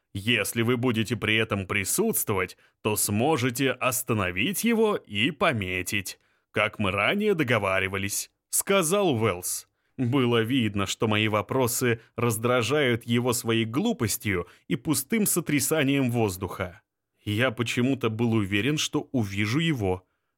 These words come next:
но при этом не подумал, что он может увидеть меня. Тут я растерялся, признал я свою ошибку. Хорошо, что эта ошибка оказалась не роковой, и нам всё же удалось поймать Стросса.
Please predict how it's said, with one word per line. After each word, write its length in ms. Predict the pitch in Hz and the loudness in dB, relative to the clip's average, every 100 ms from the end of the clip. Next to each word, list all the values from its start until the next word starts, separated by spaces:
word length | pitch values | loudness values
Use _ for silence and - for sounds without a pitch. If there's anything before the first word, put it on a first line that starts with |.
| - | -4
но 200 | 107 101 | -2 0
при 180 | 117 | 2
этом 260 | 135 139 135 | 2 2 2
не 100 | 131 | 2
подумал, 500 | 120 117 151 156 123 | 2 2 2 2 0
что 180 | - 135 | 0 2
он 160 | 120 | 4
может 320 | 135 131 113 135 | 4 2 0 0
увидеть 380 | 117 120 110 | 2 0 0
меня. 420 | 127 123 110 90 - _ _ _ _ | 2 2 2 -2 -12 _ _ _ _
Тут 220 | - 220 190 | 0 0 2
я 160 | 220 | 2
растерялся, 840 | 208 - 180 127 110 104 123 107 92 _ _ _ - | 2 0 0 2 2 0 -2 -4 -6 _ _ _ -2
признал 520 | 131 131 107 135 180 | 0 2 2 0 2
я 180 | 165 143 | 0 0
свою 340 | - 135 127 | 0 2 2
ошибку. 500 | 120 - 104 - - _ _ _ _ _ _ | 0 -2 -4 -6 -20 _ _ _ _ _ _
Хорошо, 560 | 101 107 117 - 170 | 0 0 0 0 0
что 180 | - 151 | 0 0
эта 240 | 151 147 139 | 0 2 0
ошибка 460 | - 156 - 151 | 0 -2 0 -2
оказалась 720 | 143 135 113 147 151 117 - | 2 0 2 2 2 0 -2
не 120 | 113 | 0
роковой, 720 | 131 147 175 120 107 139 95 - _ _ | 0 0 -2 0 0 0 -2 -8 _ _
и 120 | - 110 | -2 0
нам 240 | 135 120 | 2 0
всё 300 | - - 151 | -2 0 0
же 120 | 117 | 2
удалось 540 | 147 147 147 123 117 - | 0 2 2 2 0 0
поймать 400 | 135 127 120 - | 0 2 2 -2
Стросса. 720 | - 127 98 - 95 82 | -2 0 0 -2 -6 -10